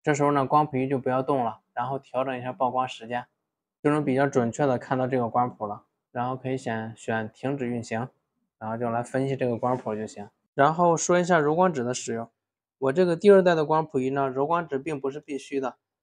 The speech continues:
但有些条件下呢，加上柔光值能使测量更简单一些，比如强光源呐、点状光源呐、激光呀，或者是不方便调整距离的光源。使用的时候可以用我那个封口的胶带，把这个柔光值盖在这个狭缝上就行。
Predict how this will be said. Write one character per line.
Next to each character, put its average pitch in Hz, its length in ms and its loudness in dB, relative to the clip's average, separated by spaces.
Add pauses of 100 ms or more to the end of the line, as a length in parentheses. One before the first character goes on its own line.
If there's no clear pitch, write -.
(300)
但 185 180 4
有 151 160 0
些 180 160 -2
条 143 220 -2
件 151 160 -2
下 160 140 -2
呢， 135 260 0
加 160 200 2
上 160 120 2
柔 143 140 4
光 160 200 2
值 135 120 -8
能 135 160 -4
使 139 120 -8
测 - 200 -6
量 139 160 -2
更 160 200 -6
简 117 200 -8
单 123 160 -8
一 120 40 -10
些， 107 220 -18 (320)
比 127 100 -2
如 135 280 2
强 143 320 -2
光 156 180 2
源 127 200 0
呐、 135 280 2
点 123 300 -4
状 147 180 2
光 135 180 -2
源 117 220 -6
呐、 120 280 -6 (140)
激 156 200 -8
光 156 260 2
呀， 139 240 0
或 160 240 -2
者 143 140 0
是 156 260 -2
不 160 180 -6
方 156 160 -2
便 160 140 -2
调 147 160 -2
整 147 160 -2
距 165 160 -6
离 139 140 -4
的 120 100 -4
光 123 240 -8
源。 113 140 -12 (100)
使 - 160 0
用 165 140 2
的 170 80 2
时 156 120 0
候 160 160 4
可 156 160 -4
以 160 60 -4
用 165 160 -2
我 131 120 0
那 147 100 -2
个 147 100 -2
封 170 240 -4
口 143 160 -2
的 120 80 -6
胶 135 160 -4
带， 135 220 -2 (320)
把 127 100 -4
这 156 140 -4
个 160 100 -2
柔 143 180 2
光 170 240 -2
值 123 300 -8 (300)
盖 180 160 4
在 147 100 2
这 147 100 -2
个 139 80 -2
狭 120 220 -4
缝 131 180 -6
上 123 160 -6
就 117 120 -6
行。 - 180 -18